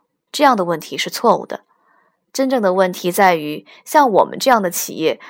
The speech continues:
如果没有可持续发展，还能长期维持下去吗？共同看清系统。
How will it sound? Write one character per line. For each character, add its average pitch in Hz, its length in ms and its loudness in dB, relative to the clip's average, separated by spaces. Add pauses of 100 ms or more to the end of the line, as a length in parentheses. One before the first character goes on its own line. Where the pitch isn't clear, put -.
(120)
如 294 180 2
果 285 120 6
没 175 220 -2
有 262 120 0
可 175 180 -8
持 - 140 -6
续 175 160 -4
发 190 240 0
展， 185 300 -4 (100)
还 - 180 -6
能 165 140 -8
长 165 240 -8
期 190 220 -6
维 156 180 -4
持 170 180 -6
下 160 220 -2
去 - 180 -10
吗？ 110 200 -14 (3250)
共 285 180 0
同 165 360 -4
看 196 200 -6
清 180 220 -10
系 190 180 -8
统。 - 340 -10